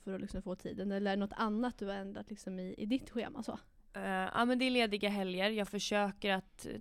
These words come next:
Speaker 2: ta in mindre möten som jag känner att här kommer jag inte ge all in kanske, för att jag har inte den tiden. Det är inte det här jag prioriterar.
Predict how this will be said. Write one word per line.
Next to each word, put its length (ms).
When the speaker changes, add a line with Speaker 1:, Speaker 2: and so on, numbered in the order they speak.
Speaker 2:
ta 140
in 280
mindre 320
möten 440
som 140
jag 100
känner 320
att 200
här 160
kommer 280
jag 60
inte 160
ge 280
all 340
in 160
kanske, 460
för 140
att 100
jag 80
har 120
inte 160
den 200
tiden. 480
Det 80
är 20
inte 220
det 80
här 200
jag 160
prioriterar. 760